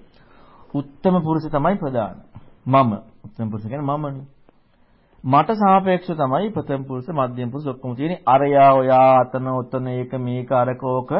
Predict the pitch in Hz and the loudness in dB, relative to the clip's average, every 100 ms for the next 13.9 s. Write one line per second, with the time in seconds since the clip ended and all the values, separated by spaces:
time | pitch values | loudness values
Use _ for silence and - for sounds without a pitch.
0 | - - _ 151 - 190 185 196 196 247 | -4 -12 _ -10 -4 -2 0 0 -2 -2
1 | 240 180 - 185 220 127 104 98 _ _ | -4 -4 -4 -2 0 -2 -6 -12 _ _
2 | _ _ _ - 127 160 180 185 185 202 | _ _ _ -2 2 4 2 0 -4 -4
3 | 202 - _ _ _ _ _ _ _ _ | -6 -10 _ _ _ _ _ _ _ _
4 | _ _ _ _ _ 214 226 156 143 165 | _ _ _ _ _ -2 2 4 4 4
5 | 220 214 214 214 214 208 202 202 202 202 | 2 0 0 0 0 2 4 4 4 4
6 | 202 180 143 208 226 - 220 214 202 180 | 4 2 2 2 -2 -2 0 2 4 2
7 | - 196 185 170 160 120 208 - - _ | 0 -2 0 0 0 -2 -4 -6 -16 _
8 | _ - 139 160 165 156 156 160 156 151 | _ 4 4 6 4 4 4 2 2 2
9 | 151 147 151 151 147 147 147 143 143 139 | 0 -2 -4 -6 -8 -10 -6 -6 -6 -6
10 | 139 143 151 151 151 151 151 165 175 175 | -6 -6 -10 -8 -8 0 4 4 2 2
11 | 190 156 180 302 160 110 110 - _ _ | 4 2 0 -2 -4 -6 -10 -18 _ _
12 | _ _ _ _ _ _ _ _ _ - | _ _ _ _ _ _ _ _ _ -8
13 | 185 214 226 190 233 240 220 208 254 | -6 -2 0 2 0 -2 -4 -4 -6